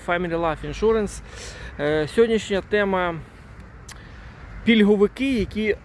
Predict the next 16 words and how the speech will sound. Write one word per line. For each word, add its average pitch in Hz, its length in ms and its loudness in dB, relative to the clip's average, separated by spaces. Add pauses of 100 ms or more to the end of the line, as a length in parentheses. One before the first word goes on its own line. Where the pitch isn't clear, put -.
(540)
укладають 190 520 4
поліса 180 440 -2
обов'язкової 156 540 -2
автоцивілки. 131 680 -6
Це 180 180 0
учасники 190 600 0
бойових 143 380 0
дій, 190 300 -2
це 233 140 0
пенсіонери, 170 680 0
це - 120 -4
інваліди 180 360 0
першої 156 360 -2
групи, 160 420 0
це, 180 360 0 (500)
е, 147 680 0